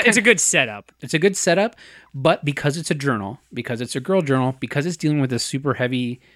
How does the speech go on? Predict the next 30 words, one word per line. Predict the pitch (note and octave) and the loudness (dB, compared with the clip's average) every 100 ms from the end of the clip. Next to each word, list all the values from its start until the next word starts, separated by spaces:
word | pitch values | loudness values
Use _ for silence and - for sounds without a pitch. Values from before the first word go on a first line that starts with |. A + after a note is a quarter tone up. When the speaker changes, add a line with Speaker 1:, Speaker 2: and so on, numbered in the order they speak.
| _ _ _ | _ _ _
Speaker 2:
angst-filled | - C3 - - D#3+ C#3 | -8 -6 -6 -4 -4 -4
stuff, | - - C3 - _ _ _ _ _ _ _ _ - | -4 -2 -2 -4 _ _ _ _ _ _ _ _ -6
that's, | C3+ - | -4 -2
like, | B2+ - | -4 -6
all | - A#2+ G#2 | -6 -4 -4
it | G2 | -6
is. | F#2+ D#2+ - - | -8 -10 -12 -8
And | A#2+ A2+ | -6 -6
it's | A2 - B2+ | -4 -4 -4
Speaker 1:
Ugh. | A2 G2+ - _ _ _ _ _ | -6 -14 -20 _ _ _ _ _
Speaker 2:
the | D4 F3+ | -4 -2
grossest | D#3 C#3 C#3 E3 E3+ - | -2 -2 2 2 2 -2
thing | - A3 | 0 2
to | F#3 | 2
read. | B2+ C3 E3 - | 2 2 2 0
It | D#3 D#3 | -4 -2
might | D#3 F#3 | 0 0
not | G3+ F#3+ | 0 0
have | C#3 | 0
been | D3 | 0
as | C#3+ A#2+ | 0 0
bad | A#2 A#2 A#2+ | 0 0 -2
seeing | - - A2+ D3 | -6 -6 -4 0
it, | E3+ F#3+ - _ _ _ _ _ | 0 -2 -8 _ _ _ _ _
but | C#3 B2 - | 0 0 -2
there's | A#2+ D3+ C#3 C#3 | -2 2 2 -2
a | B2 | -10
couple | - F#3 G#3+ | -2 -2 -2
points | F3+ E3+ D3+ C#3+ - | -8 -2 0 0 -4
that | - A#2+ G#2+ G#2 | -4 -2 0 -2